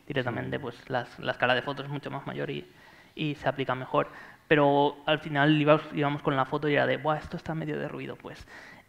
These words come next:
Speaker 1: este trozo de aquí de pared que está <laughs> cayéndose me sirve para después añadirlo a otra par-, a otro edificio que no tiene ese trozo", y al final como que vas cogiendo de muchas cosas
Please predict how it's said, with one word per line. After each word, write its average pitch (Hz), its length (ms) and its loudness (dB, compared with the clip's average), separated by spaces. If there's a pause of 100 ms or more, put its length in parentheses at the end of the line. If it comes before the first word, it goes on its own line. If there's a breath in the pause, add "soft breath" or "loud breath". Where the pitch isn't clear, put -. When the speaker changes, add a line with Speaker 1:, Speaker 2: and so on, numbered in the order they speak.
(120)
Speaker 1:
este - 320 -6
trozo 196 320 -4
de 185 80 2
aquí 202 380 -2
de 196 160 2
pared 165 400 0
que 180 80 -2
está 170 600 4
<laughs> 214 1000 2
cayéndose 196 600 6
me 160 120 2
sirve 196 360 0
para 160 200 4
después 160 380 0
añadirlo 175 460 4
a 151 180 8
otra 156 260 2
par-, 160 240 6
a 160 80 4
otro 160 240 2
edificio 165 480 0
que 151 80 0
no 143 120 -4
tiene 147 220 0
ese 147 180 -6
trozo", 151 340 -2
y 151 60 -2
al 139 80 -4
final 135 280 -2
como 139 200 -4
que 127 80 -8
vas 117 140 0
cogiendo 147 380 -6
de 143 140 -4
muchas 143 340 -6
cosas 151 400 -4